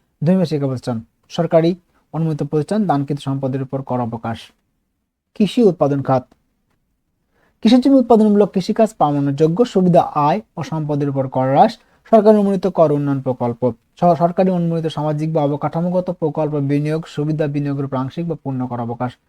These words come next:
সাধারণ শর্তাবলী, সা-, সীমা নির্ধারণ, নথি ও প্রমাণপত্র দায়-,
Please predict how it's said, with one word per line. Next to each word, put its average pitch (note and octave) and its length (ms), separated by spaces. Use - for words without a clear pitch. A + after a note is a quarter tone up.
সাধারণ G3 300
শর্তাবলী, D#3 560
সা-, - 260
সীমা E3+ 300
নির্ধারণ, D3+ 420
নথি G3 220
ও G#3+ 40
প্রমাণপত্র E3 420
দায়-, C#3 280